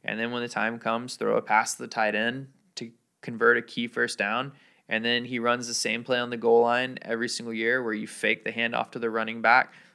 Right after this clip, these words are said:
bootleg to the right, your running back or tight end releases into the flat, and you throw it for the touchdown. And they run it, and they somehow, uh, crush Auburn's dreams with it a couple times every decade.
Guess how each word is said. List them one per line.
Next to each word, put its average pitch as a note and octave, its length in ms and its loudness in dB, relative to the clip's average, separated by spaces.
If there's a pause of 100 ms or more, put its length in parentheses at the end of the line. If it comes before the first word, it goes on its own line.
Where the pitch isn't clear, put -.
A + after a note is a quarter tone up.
(140)
bootleg B2 680 4
to B2+ 80 2
the B2 120 0
right, A#2+ 380 6 (380)
your A2+ 340 6
running A#2 300 4
back A2+ 300 8
or A2 60 -4
tight A2 280 -2
end A#2+ 140 -2
releases A#2 580 -4
into A2+ 160 -8
the - 80 -10
flat, A2 420 2
and - 100 -14
you A2+ 80 -10
throw A2+ 240 0
it - 100 0
for A2+ 80 -6
the A#2+ 100 -2
touchdown. A#2+ 520 -6 (400)
And A#2 140 -6
they A2+ 100 -2
run A2+ 260 2
it, B2+ 220 -2
and A2+ 220 -8
they A#2 140 -6
somehow, G#2 640 -6 (180)
uh, G1+ 320 -6 (460)
crush - 320 2
Auburn's A2+ 360 0
dreams - 360 -10
with A#2 140 -4
it C3+ 240 -6
a - 40 -20
couple A#2+ 220 -8
times B2 680 -8
every B2 160 -4
decade. D#3 460 -6